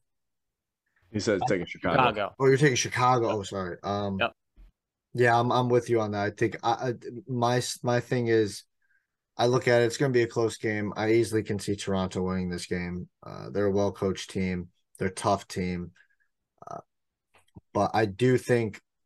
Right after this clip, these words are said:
Speaker 3: I think DeRo-, I think this is a game where DeRozan is gonna win their, win them this game. I could see DeRozan dropping thirty plus, thirty-five,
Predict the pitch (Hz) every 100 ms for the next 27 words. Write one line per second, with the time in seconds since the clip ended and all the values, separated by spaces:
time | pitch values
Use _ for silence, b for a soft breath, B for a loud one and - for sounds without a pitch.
0 | _ _ _ - 120 131 131 135 120 127
1 | 123 120 123 147 123 131 127 123 120 117
2 | 113 107 107 107 113 110 120 113 98 107
3 | 98 101 98 95 92 - 98 98 95 90
4 | 82 87 - 90 98 101 95 110 101 98
5 | 101 92 98 95 95 92 92 - 98 92
6 | 92 - 95 92 - - 95 87 - 92
7 | 92 87